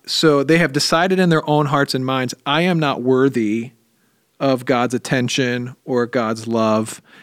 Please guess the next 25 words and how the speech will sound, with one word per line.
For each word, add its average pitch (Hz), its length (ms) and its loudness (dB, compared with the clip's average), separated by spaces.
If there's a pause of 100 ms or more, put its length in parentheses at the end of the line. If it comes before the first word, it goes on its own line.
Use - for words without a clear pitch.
(180)
And 127 240 -2
what 151 180 2
we're 156 100 6
reminded 135 560 2
of 135 140 2
in 123 140 -4
this 127 160 -2
story, 151 400 2
what 135 200 2
we 139 160 0
see 147 380 0
firsthand, 139 880 -4 (440)
is 131 220 0
God's 127 420 -4 (200)
active 131 760 -4 (460)
attention, 139 840 -4
love, 117 480 -2
and 131 180 -12
compassion 107 800 -10 (340)
for 123 240 -2
people 127 440 -2
that 107 200 -4
felt - 540 -8 (480)
discarded. - 640 -4 (840)
And, 110 640 -2